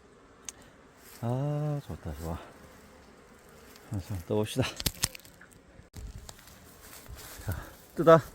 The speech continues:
찍었는데, 야, <laughs> 이 통이 여덟 칸이거든요. 여덟 칸인데 제일 잘 찼어요. 오늘 볼통 중에 최고다. 이거 한번 보세요.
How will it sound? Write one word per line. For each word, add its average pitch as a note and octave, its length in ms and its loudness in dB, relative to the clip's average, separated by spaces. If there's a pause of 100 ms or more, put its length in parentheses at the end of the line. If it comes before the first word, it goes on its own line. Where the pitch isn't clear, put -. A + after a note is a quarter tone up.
(240)
찍었는데, G2+ 560 12 (1040)
야, F#2 60 4 (540)
<laughs> - 760 -2
이 F#3+ 80 8
통이 E3+ 440 10
여덟 F3+ 200 12
칸이거든요. F2 520 6 (1080)
여덟 B2 220 6
칸인데 E2 480 2 (960)
제일 E3+ 500 12
잘 D#3 160 10
찼어요. B2 420 6 (1000)
오늘 A#2+ 260 8 (240)
볼통 A#2+ 300 6
중에 G2 200 6 (380)
최고다. E3+ 400 4 (1700)
이거 A#2+ 160 2
한번 G2 100 2
보세요. G2 220 -2